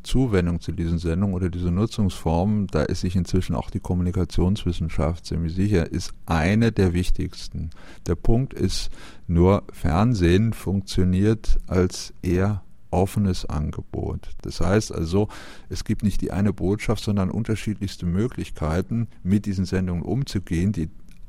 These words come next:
teilweise eben auch völlig Konträres, jetzt auch vor allem eher moralischen oder gesellschaftlichen Hintergrund bedeuten können. Aber wer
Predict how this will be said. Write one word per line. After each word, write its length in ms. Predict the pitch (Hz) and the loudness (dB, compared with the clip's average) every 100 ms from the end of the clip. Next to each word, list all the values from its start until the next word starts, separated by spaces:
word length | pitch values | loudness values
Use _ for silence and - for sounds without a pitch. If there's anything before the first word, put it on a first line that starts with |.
| - | -2
teilweise 500 | 87 87 101 95 85 | 2 4 2 2 0
eben 200 | 98 101 | 0 -2
auch 200 | - - | -2 -4
völlig 320 | 107 101 - | -2 0 -2
Konträres, 840 | - 95 - 95 107 113 90 - | -4 -4 -2 2 2 2 0 0
jetzt 220 | 95 85 | -2 -2
auch 160 | - 85 | -4 -6
vor 180 | - - | -6 -2
allem 160 | 95 | -2
eher 160 | - 90 | 0 0
moralischen 720 | 87 80 73 76 95 92 - | 0 0 -2 0 0 0 -2
oder 140 | 78 92 | -4 -6
gesellschaftlichen 840 | 85 82 95 - - - 82 101 | -4 -2 0 0 -2 -2 -6 0
Hintergrund 560 | 113 127 123 92 82 78 | 2 4 4 2 -2 -4
bedeuten 480 | 80 80 73 78 | -6 -4 -4 -6
können. 320 | - 69 67 - - - - - | -6 -6 -6 -10 -14 -14 -14 -12
Aber 460 | - 87 90 80 85 | -6 0 0 0 0
wer 400 | 98 127 123 | 2 2 0